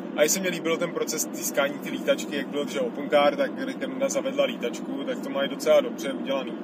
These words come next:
jakoby, jo. Bavilo mě to, ten flow. Hele, tak já to snad řeknu všechno o tom autě, ty vole, já nevím, nemusí to být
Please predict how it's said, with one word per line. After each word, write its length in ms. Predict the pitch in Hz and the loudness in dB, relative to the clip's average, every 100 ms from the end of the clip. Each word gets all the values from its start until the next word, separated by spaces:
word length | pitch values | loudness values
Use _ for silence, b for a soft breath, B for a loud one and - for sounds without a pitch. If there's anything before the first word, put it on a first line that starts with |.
| - | -6
jakoby, 320 | 117 120 - | -6 -6 -6
jo. 260 | 104 - - - - - - - - - - - - | -6 -6 -8 -8 -8 -8 -8 -8 -8 -8 -6 -6 2
Bavilo 280 | 143 160 156 | 4 6 4
mě 160 | 139 | 0
to, 120 | 127 107 - - - - | -4 -4 -6 -6 -6 -6
ten 100 | 139 | -4
flow. 260 | - 139 131 - - - - - - - - - - - - - - - - | 0 0 0 -4 -6 -6 -4 -2 0 0 0 0 0 0 0 0 0 0 2
Hele, 240 | 208 185 - - - - - - - - - | 6 6 6 0 -4 -4 -6 -6 -6 -6 -4
tak 120 | - - | 0 6
já 160 | 160 | 6
to 80 | 165 | 6
snad 200 | - 180 | 2 2
řeknu 180 | 165 160 | 0 -4
všechno 220 | 170 165 | -2 -2
o 40 | |
tom 140 | 160 - | 0 0
autě, 280 | 151 - 214 | 0 0 -2
ty 120 | - | -2
vole, 240 | 139 123 123 | -2 -2 -2
já 100 | 123 | -2
nevím, 200 | 127 - - | -2 -4 -4
nemusí 280 | - - - | -4 -4 -4
to 100 | - | -2
být 160 | 131 | -2